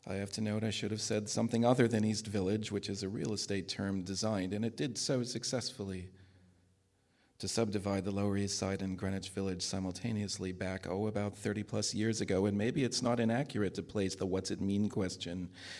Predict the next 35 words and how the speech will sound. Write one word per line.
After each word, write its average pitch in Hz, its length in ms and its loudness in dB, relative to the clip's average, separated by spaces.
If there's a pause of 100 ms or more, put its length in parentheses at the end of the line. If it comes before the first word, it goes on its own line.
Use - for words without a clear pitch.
(340)
in 98 120 0
a 104 60 2
real 110 400 6
estate 98 380 2
context, 95 680 -4
but 101 140 -2
the - 80 -2
term 113 560 4
East 110 260 -4
Village 104 440 -2
feels 98 440 -4
shittier 95 440 0
and 95 100 -2
shittier 98 400 -2
to 92 100 -4
me 92 180 -2
by 95 220 -2
the 98 120 -4
day, 92 400 -4 (400)
and 92 160 -4
downtown 98 580 0
is 101 220 -4
another 98 320 -2
play 98 340 -2
on 92 220 -2 (100)
dislocation 92 880 -2
anyway. 98 480 -4
Do 95 140 -6
you 127 120 0
feel 143 420 -2
as 98 120 -6
if 95 100 -4
form 123 360 -4
has 98 160 -4
collapsed? 101 680 -4